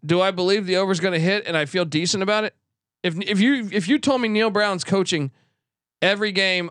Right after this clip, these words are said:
all the way, not, you can even say he's fired by Baylor on, on, so, uh, uh, right before Thanksgiving,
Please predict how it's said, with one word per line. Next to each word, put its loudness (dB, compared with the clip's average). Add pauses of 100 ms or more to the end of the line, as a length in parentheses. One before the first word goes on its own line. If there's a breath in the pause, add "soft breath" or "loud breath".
all 2
the 2
way, 2
not, 0
you -4
can -2
even 0
say 0
he's -4
fired 0
by 0
Baylor -2 (600)
on, -2
on, -4
so, 0
uh, 0 (140)
uh, -2 (320)
right 0
before -6
Thanksgiving, -4